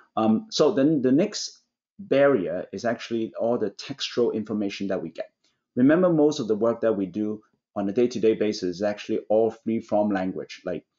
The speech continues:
um, when we do our notes on a day-to-day basis, uh, initially it's all written. Now, um, many of them now has been encapsulated into,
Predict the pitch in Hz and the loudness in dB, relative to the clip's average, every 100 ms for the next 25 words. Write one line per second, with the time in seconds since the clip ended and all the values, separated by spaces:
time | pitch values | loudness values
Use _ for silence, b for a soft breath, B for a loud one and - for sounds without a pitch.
0 | _ _ - 92 87 87 - 98 95 92 | _ _ -12 -6 -4 -4 -2 0 0 2
1 | 113 95 98 107 107 95 95 107 107 101 | 4 4 4 2 0 -2 0 0 -2 0
2 | 107 110 107 - 107 80 85 87 - 107 | 0 2 0 0 -2 -4 -6 -8 -4 0
3 | 117 - 107 101 98 110 - 113 104 104 | 0 0 0 2 2 0 0 -2 0 2
4 | 101 101 _ _ _ - 90 76 - 120 | 0 -2 _ _ _ -12 -10 -8 0 4
5 | 117 110 - 104 101 101 98 98 90 - | 4 2 2 2 2 2 0 -2 -6 -4
6 | 90 92 90 101 - 98 95 98 92 90 | -4 -4 -4 -4 -4 -2 0 -2 -4 -6
7 | - - | -6 -8